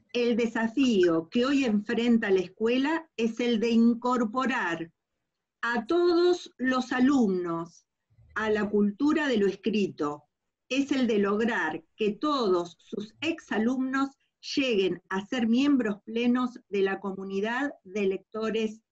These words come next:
y escritores. No me equivoco, y lo comparto acá con, con tantos, eh, directores y directoras de ambos, eh, niveles, eh, obligatorios,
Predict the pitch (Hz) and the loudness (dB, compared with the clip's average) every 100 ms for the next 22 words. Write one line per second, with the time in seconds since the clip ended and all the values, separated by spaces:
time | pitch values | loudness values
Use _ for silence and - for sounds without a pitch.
0 | _ _ _ 196 214 214 196 185 175 160 | _ _ _ -4 -4 -4 -6 -4 -4 -2
1 | 160 160 165 _ _ _ _ _ _ _ | -4 -8 -10 _ _ _ _ _ _ _
2 | _ _ _ _ _ _ _ _ _ _ | _ _ _ _ _ _ _ _ _ _
3 | _ _ _ _ _ - - 311 330 339 | _ _ _ _ _ -8 -4 -2 0 -2
4 | 262 254 294 - 311 330 359 _ _ _ | 0 0 0 -2 -2 -2 -4 _ _ _
5 | _ 220 208 202 220 220 277 254 240 208 | _ -2 -2 0 0 0 0 -2 -4 -4
6 | 240 262 269 - - 202 196 - - 185 | -4 -4 -6 -8 -4 -2 -2 -6 -8 -4
7 | 185 180 220 226 220 220 220 208 190 - | -4 -2 0 2 0 -2 -2 -2 -6 -6
8 | - 185 180 190 185 180 240 247 240 226 | 0 0 2 0 -2 -2 -4 -2 -2 -2
9 | 185 175 170 - 226 233 202 202 190 190 | 0 0 -2 -4 -4 -2 -2 -4 -2 -2
10 | 214 214 208 202 - _ 180 170 170 175 | 0 0 -2 -4 -10 _ -4 -2 -2 0
11 | 180 196 240 233 240 240 233 - _ - | 0 0 0 -2 -2 -4 -6 -10 _ -6
12 | 165 - - 185 185 180 175 170 233 240 | -6 -8 -6 -2 0 0 0 -2 0 0
13 | 285 302 | 0 -2